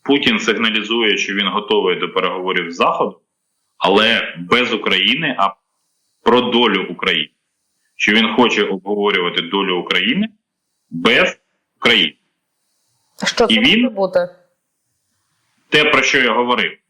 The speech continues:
Speaker 1: що на сьогоднішній момент світова спільнота, яка не відреагувала на порушення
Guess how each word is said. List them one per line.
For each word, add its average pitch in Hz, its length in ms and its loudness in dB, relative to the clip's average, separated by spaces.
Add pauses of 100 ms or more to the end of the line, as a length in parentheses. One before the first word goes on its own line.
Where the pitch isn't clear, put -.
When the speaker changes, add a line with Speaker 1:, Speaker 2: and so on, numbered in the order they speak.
(800)
Speaker 1:
що 98 960 2 (760)
на 107 120 0
сьогоднішній 202 600 2
момент 165 400 0 (840)
світова 117 460 2
спільнота, 123 720 -2 (220)
яка 117 260 0
не 120 120 0
відреагувала 113 840 0 (1000)
на 92 460 0 (260)
порушення 104 680 0